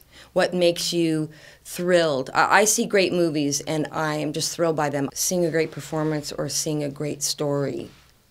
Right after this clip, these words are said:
and recognizing great writing, that's what gets to me. That's where I feel like,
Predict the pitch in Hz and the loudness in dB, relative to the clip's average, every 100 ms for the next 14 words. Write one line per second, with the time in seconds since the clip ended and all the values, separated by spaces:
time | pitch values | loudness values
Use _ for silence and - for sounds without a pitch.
0 | 185 175 - - 151 143 - - - 170 | -20 -20 -12 -4 0 -2 -4 -14 -16 -2
1 | 170 165 160 151 147 147 139 135 143 123 | -2 0 -4 -2 -2 -2 -4 -2 -4 -2
2 | 143 135 139 131 151 - - 139 135 143 | -4 -2 -4 -4 -4 -4 -8 -4 -4 -4
3 | - _ _ _ _ _ - 143 - - | -10 _ _ _ _ _ -10 -8 -6 -6
4 | - 139 - 143 139 143 147 139 - 139 | -4 -4 -4 -4 -4 -4 -6 -6 -6 -8
5 | 135 120 - | -6 -10 -12